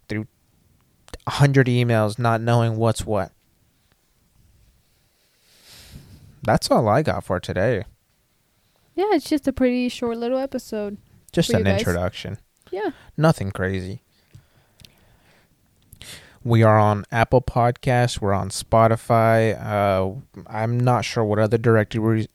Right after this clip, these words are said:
Speaker 1: directories we're gonna be on, but we'll be there.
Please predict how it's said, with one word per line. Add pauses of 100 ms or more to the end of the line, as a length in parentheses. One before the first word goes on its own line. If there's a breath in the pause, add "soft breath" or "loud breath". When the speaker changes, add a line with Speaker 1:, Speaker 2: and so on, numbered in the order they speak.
(140)
Speaker 1:
directories
we're
gonna
be
on,
but
we'll
be
there.